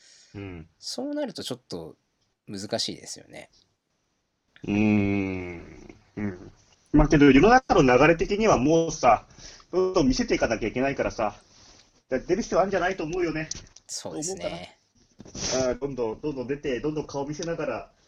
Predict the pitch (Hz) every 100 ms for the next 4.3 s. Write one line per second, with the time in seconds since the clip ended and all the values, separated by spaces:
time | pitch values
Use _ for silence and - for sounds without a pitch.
0 | _ 139 165 170 143 127 127 143 - 127
1 | 127 131 160 160 _ - 135 131 123 110
2 | 101 - - 117 - 139 117 107 _ 113
3 | 107 104 117 143 147 123 - 156 147 127
4 | 101 90